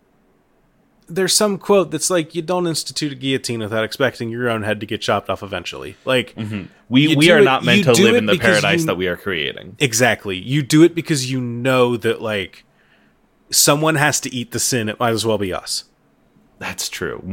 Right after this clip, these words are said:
Speaker 2: And we, we are, we are the ones willing to, at the end of the podcast, it is us, like,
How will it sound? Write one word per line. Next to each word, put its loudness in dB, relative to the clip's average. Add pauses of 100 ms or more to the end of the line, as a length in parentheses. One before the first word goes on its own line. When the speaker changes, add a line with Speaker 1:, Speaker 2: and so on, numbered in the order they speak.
Speaker 2:
And 2
we, -2
we 0
are, 2 (280)
we 4
are 6
the 0
ones -2
willing 0 (340)
to, -4
at 0
the -4
end 2
of 2
the 6
podcast, 0
it -4
is -4
us, 0 (320)
like, 2